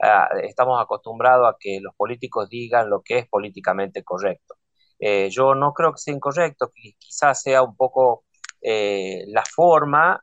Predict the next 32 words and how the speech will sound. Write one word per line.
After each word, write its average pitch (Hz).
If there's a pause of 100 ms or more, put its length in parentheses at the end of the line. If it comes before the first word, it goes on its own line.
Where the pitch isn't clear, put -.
eh, 107
que 113
no 110
estaba 117
acostumbrado. 123
Yo 107
soy 113
docente, 143 (280)
soy 117
contador 117
y 98 (120)
no, 110
no 113
es 143
mi 131
vocabulario 110
normal, 113
al 104
menos 123 (340)
en 107
el 92
discurso, 113
este, 104
público, 123
¿no 101
es 98
cierto?, 123
o 113
con 98
los 92
alumnos. 104
Yo, 107